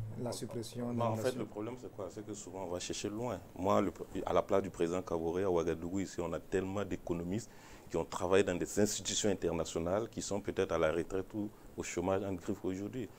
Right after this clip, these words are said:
Speaker 2: Mais on les met ensemble à Bobo pendant une semaine, réfléchir à un modèle,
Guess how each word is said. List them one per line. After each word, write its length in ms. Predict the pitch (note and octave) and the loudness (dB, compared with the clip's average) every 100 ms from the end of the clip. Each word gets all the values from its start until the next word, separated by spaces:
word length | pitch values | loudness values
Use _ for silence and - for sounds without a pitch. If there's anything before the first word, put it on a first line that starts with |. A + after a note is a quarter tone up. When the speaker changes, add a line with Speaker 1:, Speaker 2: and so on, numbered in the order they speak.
| - - F2+ | -20 -12 -4
Speaker 2:
Mais 160 | E2+ - - | -2 -2 -6
on 80 | - | -2
les 140 | C3 C#3 | 0 0
met 160 | E3+ | 0
ensemble 340 | E3+ C#3 E3 D#3 | -2 -2 0 0
à 40 | |
Bobo 260 | B2+ C#3 D#3+ | 2 0 0
pendant 240 | D#3 D3 | 0 0
une 140 | D#3+ E3 | 0 0
semaine, 320 | - D3 D3+ | -2 0 2
réfléchir 560 | B2 C#3 C#3+ - D3 F3 | 2 2 2 2 2 2
à 20 | |
un 40 | |
modèle, 360 | D#3 C#3 D3 | 4 8 8